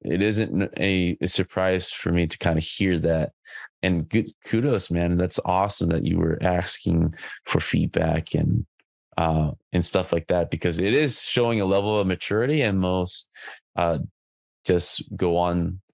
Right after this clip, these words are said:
with their lives, not wondering, well, wondering about it, but never asking the, the questions to kinda know for sure. So it is very cool that you, that you did that,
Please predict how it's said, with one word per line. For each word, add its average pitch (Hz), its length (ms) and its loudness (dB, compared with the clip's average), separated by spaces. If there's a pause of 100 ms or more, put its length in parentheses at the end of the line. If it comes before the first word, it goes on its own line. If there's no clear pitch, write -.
(340)
with 85 140 -4
their 85 140 2
lives, 82 540 0
not 82 320 -2
wondering, 110 640 2
well, 85 220 0
wondering 107 440 2
about 85 300 0
it, 87 100 -2
but 80 100 -2
never 85 300 2
asking 82 480 0
the, 80 260 2
the - 80 -2
questions - 540 2
to - 100 0
kinda 80 280 -2
know 80 220 2
for - 160 -6
sure. - 420 0
So 82 320 0
it - 160 0
is 98 380 0 (440)
very 98 340 0
cool 82 480 0
that 87 240 0
you, 71 140 -2
that 73 140 0
you 76 100 2
did 82 240 0
that, 80 240 0